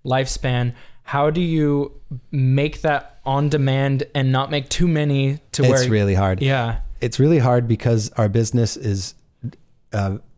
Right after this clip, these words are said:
Speaker 2: very variable.
Speaker 1: Mm-hmm.
Speaker 2: So, you know, a given day we might have four hundred customers, and then the next day, for no reason,
Speaker 1: Right.
Speaker 2: we have three hundred.
Speaker 1: Yeah, no, I've noticed it.
Speaker 2: Uh,
Speaker 1: I
Speaker 2: it would just, and it's,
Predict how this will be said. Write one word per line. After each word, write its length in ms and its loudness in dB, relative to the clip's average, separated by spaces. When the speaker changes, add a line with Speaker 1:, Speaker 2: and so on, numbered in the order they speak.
Speaker 2:
very 360 2
variable. 640 2
Speaker 1:
Mm-hmm. 300 -20
Speaker 2:
So, 480 2
you 160 -2
know, 180 0
a 80 -4
given 360 2
day 280 2
we 160 0
might 220 0
have 460 -2
four 280 0
hundred 340 2
customers, 540 -2
and 200 2
then 100 4
the 80 4
next 340 0
day, 180 2
for 260 0
no 240 4
reason, 400 4
Speaker 1:
Right. 240 2
Speaker 2:
we 100 4
have 100 2
three 160 4
hundred. 320 -2
Speaker 1:
Yeah, 160 0
no, 200 0
I've 200 0
noticed 400 0
it. 280 -4
Speaker 2:
Uh, 40 2
Speaker 1:
I 80 4
Speaker 2:
it 80 4
would 100 4
just, 180 0
and 200 2
it's, 200 0